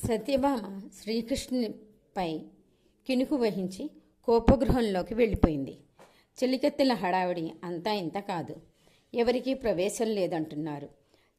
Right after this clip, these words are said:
చివరికి సాక్షాత్తు శ్రీకృష్ణుడు వచ్చినా పంపడం లేదు సత్య దర్శనానికి. ఆశ్చర్యపోయాడు కృష్ణమూర్తి. సాలోచనలో పడి విషయం తెలుసుకొని సతీ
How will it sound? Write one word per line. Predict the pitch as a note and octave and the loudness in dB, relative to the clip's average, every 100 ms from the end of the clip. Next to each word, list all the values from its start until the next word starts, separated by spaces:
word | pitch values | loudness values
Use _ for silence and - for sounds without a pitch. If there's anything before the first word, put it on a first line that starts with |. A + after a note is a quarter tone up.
| - | 0
చివరికి | C4+ C4+ D#4 G#3+ G3 | 2 2 0 -2 -8
సాక్షాత్తు | G3 - A#3 A3+ - C#4+ C4+ F#3+ F3 - _ _ _ | -8 -2 0 0 -2 -2 -2 -6 -8 -10 _ _ _
శ్రీకృష్ణుడు | A#3 C4+ D#4 - C#4 A3 | -6 -2 -2 -2 -2 -2
వచ్చినా | G3+ G#3 G#3 C#4 - | -4 -6 -6 -8 -6
పంపడం | G#3+ G#3 F#3 | -6 -2 -2
లేదు | E3 D3 C3 - _ _ _ _ _ _ | -2 -2 -6 -14 _ _ _ _ _ _
సత్య | - B3 A#3 B3 | 0 0 2 0
దర్శనానికి. | G#3 G3 - F3 D#3+ D3 D3+ F3+ _ _ _ _ _ _ - | 2 0 -2 -6 -4 -6 -8 -18 _ _ _ _ _ _ 0
ఆశ్చర్యపోయాడు | C4 C4 - G3 F3+ F3+ E3+ D#3 C#3+ F3 | 2 2 -2 -2 -2 0 -2 -2 -4 -6
కృష్ణమూర్తి. | C4+ A#3+ - F#3+ D#3 - D#3+ _ _ _ _ _ _ | -10 -10 -6 -6 -6 -10 -18 _ _ _ _ _ _
సాలోచనలో | - A#3+ A#3+ B3+ B3 A#3+ F#3+ E3+ F#3 | -6 -4 0 0 0 -2 -2 -2 -2
పడి | - E3+ E3 E3+ - _ _ _ | -2 -2 -2 -8 -12 _ _ _
విషయం | F#3+ A3+ C4 C#4+ | -6 -4 0 0
తెలుసుకొని | C4+ F#3+ D#3 - F#3 E3+ F3 - _ _ _ | 0 -2 -4 -6 -6 -4 -6 -10 _ _ _
సతీ | - A#3+ A3+ C#4+ A3+ | -2 0 0 0 -2